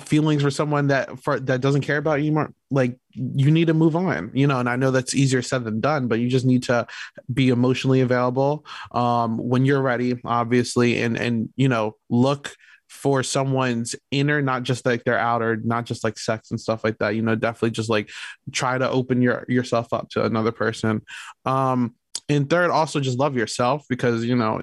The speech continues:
it, it's cool to have someone else love you, but, like, you don't wanna rely on someone for, for love. You wanna have some sort of self-love in yourself, um, as well as just, like, some self-gratification. Like, if,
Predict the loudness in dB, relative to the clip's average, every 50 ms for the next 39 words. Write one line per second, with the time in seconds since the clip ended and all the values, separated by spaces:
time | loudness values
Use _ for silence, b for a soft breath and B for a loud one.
0 | -4 -2 0 0 0 0 -4 -6 -6 0 2 4 4 4 4 2 0 -2 B B
1 | B B B B -4 -4 -2 -2 -2 0 0 0 0 0 -2 0 -2 -2 0 0
2 | -2 0 0 0 0 0 0 0 0 2 0 0 0 0 0 0 0 0 0 0
3 | 0 0 0 0 -2 -4 -6 -4 -4 -2 -2 -2 -2 -2 -2 0 0 0 -2 -2
4 | -2 -2 0 2 2 0 0 0 -2 -2 0 0 0 0 -2 -2 -4 -6 -4 -2
5 | 0 0 2 2 0 -2 _ B B B B B -4 -2 -2 -2 -2 -2 0 0
6 | 0 0 0 -2 -2 0 -2 -2 -2 0 0 0 0 0 -2 -4 -10 _ B B
7 | B B B B -4 -2 -2 -2 -2 -2 -2 -2 -2 -2 -2 -2 -2 0 0 2
8 | 2 2 2 0 0 -2 -6 b b b b b -6 -4 -2 -2 -2 -2 -2 0
9 | 0 0 0 -2 0 0 2 0 0 -2 -6 -12 -20 _ _ _ _ _ _ _
10 | _ _ -8 -4 0 0 0 0 0 -2 -2 -2 -2 -2 -2 -2 -4 -6 -4 -2
11 | -2 -2 -2 -2 -2 -2 0 0 -2 -2 -4 -4